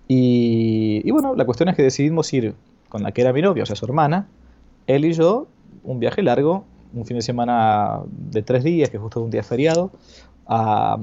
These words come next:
a dejarlo al seminario. Y en el seminario, eh, bueno, paré tres días en el, yo en el seminario, naturalmente, varones, había un convento de monjas también,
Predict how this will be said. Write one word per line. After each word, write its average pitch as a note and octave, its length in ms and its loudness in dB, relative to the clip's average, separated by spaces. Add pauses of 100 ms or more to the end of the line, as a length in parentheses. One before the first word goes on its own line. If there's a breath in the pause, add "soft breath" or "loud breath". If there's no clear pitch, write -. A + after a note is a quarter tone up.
a G#2+ 80 -4
dejarlo C3+ 240 -2
al B2 40 0
seminario. A2 440 -6
Y D#3+ 80 -2
en G3 60 -2
el G3+ 60 0
seminario, A3+ 600 0 (500)
eh, - 400 -4
bueno, E3 220 -2 (120)
paré C3 260 4
tres C#3+ 220 0
días C#3 300 0
en A#2 80 -6
el, A2 200 -8 (240)
yo B2 100 -10
en A#2+ 80 -8
el G2+ 40 -10
seminario, C#3 320 0
naturalmente, A#2+ 440 -2
varones, E3+ 420 -2 (320 soft breath)
había A#2 180 0
un C#3+ 80 0
convento C3 400 -2
de B2 60 4
monjas D#3+ 340 0
también, C#3 420 -2